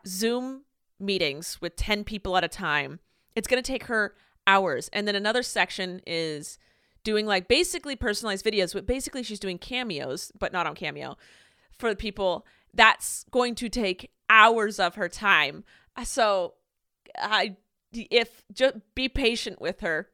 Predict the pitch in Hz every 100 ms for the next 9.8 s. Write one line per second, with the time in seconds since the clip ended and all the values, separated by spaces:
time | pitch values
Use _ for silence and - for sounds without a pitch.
0 | - - 554 554 523 494 466 440 330 -
1 | - 480 - 302 339 - - - - 640
2 | - - 311 302 285 262 269 285 330 294
3 | 370 415 392 302 262 254 262 254 - 208
4 | 196 190 - - - 240 254 233 - 226
5 | 196 185 175 185 170 202 190 - 226 233
6 | 220 190 180 170 165 165 139 160 196 190
7 | 226 - - 208 196 190 175 - - _
8 | _ _ - - 294 - 392 302 247 254
9 | - - 247 415 440 254 185